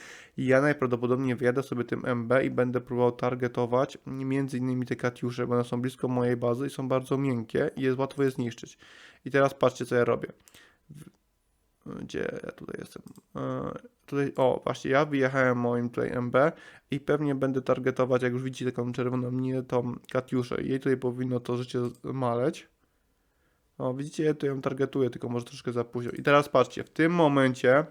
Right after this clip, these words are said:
mój towarzysz jakiś się tutaj dopiero teleportuje. Jak on się teleportował z piętnaście sekund wcześniej, to nie wiadomo, czy te jednostki tutaj odważyłyby się podjechać pod moją bazę.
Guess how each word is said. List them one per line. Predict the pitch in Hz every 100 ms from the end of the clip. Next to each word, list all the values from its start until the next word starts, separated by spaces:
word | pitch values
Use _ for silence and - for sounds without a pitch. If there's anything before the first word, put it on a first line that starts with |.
| - - 143
mój | 131 147
towarzysz | 147 127 123 120 123 131
jakiś | 120 - 143 180 - - - - - _
się | - 123
tutaj | 147 143
dopiero | 127 131 131
teleportuje. | 131 123 123 127 - 123
Jak | 117
on | 139
się | 170 151
teleportował | 135 131 131 123 143 131
z | -
piętnaście | 123 120 135 156 -
sekund | 135 127 120 120
wcześniej, | - - 123 135 160 - - - -
to | 131
nie | 143
wiadomo, | 139 151 165 151
czy | - 123
te | - 139
jednostki | 131 123 135 143 -
tutaj | 127 131
odważyłyby | 131 131 123 139 131 123
się | 131
podjechać | 127 120 123 123
pod | -
moją | 123 120 120
bazę. | 117 120 127